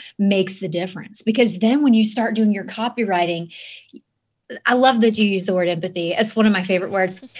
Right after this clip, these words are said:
Speaker 1: When you're copywriting, you can, you can r-, write empathetically when you understand and when you've gone there emotionally to their, how deep their, their pain really is, right?
Speaker 2: Mm-hmm.
Speaker 1: And where all it im-, impacts.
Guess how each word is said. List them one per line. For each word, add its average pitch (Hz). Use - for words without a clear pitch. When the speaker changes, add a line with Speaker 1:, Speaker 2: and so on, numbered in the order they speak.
Speaker 1:
When 247
you're 226
copywriting, 196
you 214
can, 247
you 240
can 226
r-, 226
write 240
empathetically 214
when 196
you 220
understand 220
and 208
when 202
you've 208
gone 214
there 208
emotionally 180
to 214
their, 196
how 196
deep 190
their, 175
their 180
pain 190
really 165
is, -
right? 175
Speaker 2:
Mm-hmm. 92
Speaker 1:
And 202
where 220
all 196
it 185
im-, 175
impacts. 220